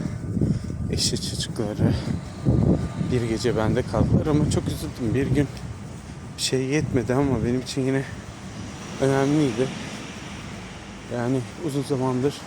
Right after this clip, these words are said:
ailemden birilerini görmek, ya daha doğrusu görmemek beni üzüyordu ama, e, onları gördüğüm için mutluyum. Sevindim yani, hani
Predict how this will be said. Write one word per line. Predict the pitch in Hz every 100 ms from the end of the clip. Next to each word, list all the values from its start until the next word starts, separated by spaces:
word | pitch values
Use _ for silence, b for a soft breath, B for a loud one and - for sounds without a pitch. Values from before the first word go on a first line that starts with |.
| - - - - - - - - - -
ailemden | 113 120 123 123 123 139 127
birilerini | 123 113 120 113 120
görmek, | 113 113 170 175 - - - - - - - - - - - - 107
ya | 104
daha | 110 110
doğrusu | 117 -
görmemek | 120 113 110 104 135 - - -
beni | 117 123
üzüyordu | 117 104 120 107 - - 151
ama, | 131
e, | 151 - - - 320 320 - - - - 131 120 117 117 117 - -
onları | 117 117 120
gördüğüm | 113 110 107 120 127
için | - 113
mutluyum. | 117 - 120 113 143 120 113 95 - - - - - - 240 240 247 - - - - - - - - - - -
Sevindim | 214 240 220 156 107
yani, | 104 104 104
hani | 117 120